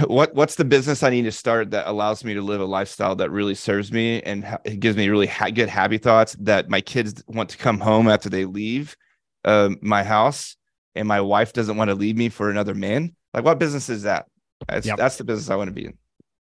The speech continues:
Speaker 2: Yeah, it's interesting you said that, 'cause I was having a conversation with,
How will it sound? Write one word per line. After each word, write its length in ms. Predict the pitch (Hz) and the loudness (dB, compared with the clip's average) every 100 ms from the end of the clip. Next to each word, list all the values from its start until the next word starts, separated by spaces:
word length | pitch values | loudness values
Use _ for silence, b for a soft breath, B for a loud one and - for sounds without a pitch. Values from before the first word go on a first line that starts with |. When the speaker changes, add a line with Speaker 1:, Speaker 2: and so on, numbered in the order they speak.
| _ | _
Speaker 2:
Yeah, 120 | 135 | 0
it's 140 | 135 160 | 0 0
interesting 360 | 160 175 143 | -4 -4 -4
you 80 | 110 | -2
said 160 | 107 107 | -2 -2
that, 120 | 107 | -4
'cause 120 | - | -2
I 60 | 117 | -2
was 80 | 113 | -2
having 220 | 104 101 | -4 -4
a 40 | |
conversation 720 | 87 101 98 104 - 95 92 | -6 -8 -8 -10 -10 -10 -10
with, 220 | 85 98 | -8 -8